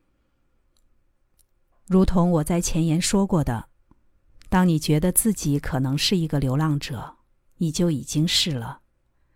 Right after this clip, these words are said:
至少以灵性局外人的角度来看，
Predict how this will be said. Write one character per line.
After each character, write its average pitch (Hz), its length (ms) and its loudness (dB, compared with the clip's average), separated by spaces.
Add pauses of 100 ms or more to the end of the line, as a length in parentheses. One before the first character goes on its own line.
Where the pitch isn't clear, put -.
(380)
至 196 160 2
少 151 320 2
以 156 160 0
灵 147 240 2
性 190 260 2
局 151 200 -2
外 180 180 0
人 143 160 0
的 147 80 -2
角 - 220 -6
度 147 160 -2
来 123 160 -4
看， - 400 -8